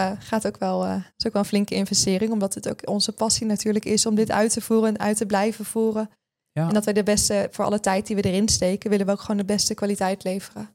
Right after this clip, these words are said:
Speaker 2: Precies, en het heeft ook een aantal ribben gekost, eh, al dit ma-, al het materiaal. Dus, eh, maar ja, het, het, het, het, het, er zit wel een grote voldoening achter, namelijk onze missie om Nederland gewoon mentaal sterker te maken.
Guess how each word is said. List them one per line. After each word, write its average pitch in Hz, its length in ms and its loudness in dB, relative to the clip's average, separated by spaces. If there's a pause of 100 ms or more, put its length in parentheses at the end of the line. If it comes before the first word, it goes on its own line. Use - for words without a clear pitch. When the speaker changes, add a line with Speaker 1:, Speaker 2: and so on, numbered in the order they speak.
(120)
Speaker 2:
Precies, 131 320 0
en 120 100 0
het 113 100 -2
heeft 123 180 0
ook 143 120 0
een 139 120 4
aantal 139 300 4
ribben 139 220 4
gekost, 127 580 -2
eh, 120 220 -2
al 120 140 2
dit 117 160 -2
ma-, 123 140 -4
al 123 160 2
het 123 100 2
materiaal. 120 520 2
Dus, 123 280 4
eh, 120 160 4 (520)
maar 131 120 4
ja, 135 80 2
het, 131 140 -4
het, 131 300 0
het, 131 220 2
het, 123 320 -4
het, 127 180 2
er 127 80 6
zit 135 200 6
wel 135 260 6
een 135 80 2
grote 135 320 2
voldoening 135 440 4
achter, 113 240 0
namelijk 117 340 2
onze 120 200 2
missie 131 360 2
om 110 120 -2
Nederland 120 400 0
gewoon 123 160 0
mentaal 120 340 0
sterker 131 400 0
te - 100 -2
maken. 113 500 -2